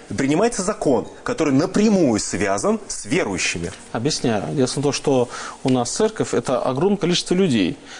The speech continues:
Speaker 2: Тридцать тысяч священнослужителей, несколько миллионов мирян. Это я беру минимум, ну вот, э, к примеру, два процента, пусть, да, воцерковленных.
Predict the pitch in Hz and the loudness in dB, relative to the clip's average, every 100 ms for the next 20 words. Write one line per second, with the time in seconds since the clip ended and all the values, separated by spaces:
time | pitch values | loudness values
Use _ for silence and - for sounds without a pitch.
0 | - - 185 220 123 - 123 - 113 139 | -14 -2 0 2 0 0 -2 0 0 2
1 | 185 117 117 196 - 120 110 113 127 170 | 2 4 4 2 0 0 2 4 4 4
2 | 107 - 113 104 101 - 127 156 185 196 | 2 2 2 2 0 -4 -2 0 2 4
3 | 185 147 107 95 147 165 110 - - 98 | 4 4 4 2 2 2 0 -2 -2 0
4 | 95 - - 147 151 101 104 135 113 104 | 0 -2 -4 0 0 0 0 0 0 -2
5 | 104 - - - 139 139 113 135 - 117 | -4 -4 -8 -8 -2 0 0 -4 -2 0
6 | 107 - | 2 -2